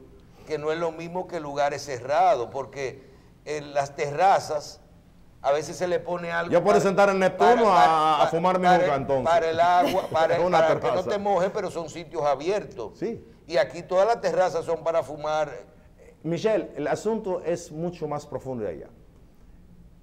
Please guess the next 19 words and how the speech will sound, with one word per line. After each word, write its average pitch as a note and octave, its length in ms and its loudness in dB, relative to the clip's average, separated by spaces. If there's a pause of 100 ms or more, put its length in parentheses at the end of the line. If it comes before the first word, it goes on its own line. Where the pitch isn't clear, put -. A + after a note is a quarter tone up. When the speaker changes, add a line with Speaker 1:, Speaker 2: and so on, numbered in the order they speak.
(160)
Speaker 2:
Ellos A3+ 220 2
le A3 100 0
metieron G3 640 -4
en D3 140 -6
la C#3+ 80 0
cabeza D3 480 0
del C3 160 -4
dominicano B2 640 -4 (100)
una D#3 240 -6
idea, G#2 400 -6 (920)
tanto E3+ 420 -2
que C#3 160 -4
cuando C#3 340 -4
tú F3 160 -4
mencionas G#3 520 0
juca, D#3+ 380 0
tú C#3 100 -8
estás E3+ 200 -2
mencionando F3 720 -4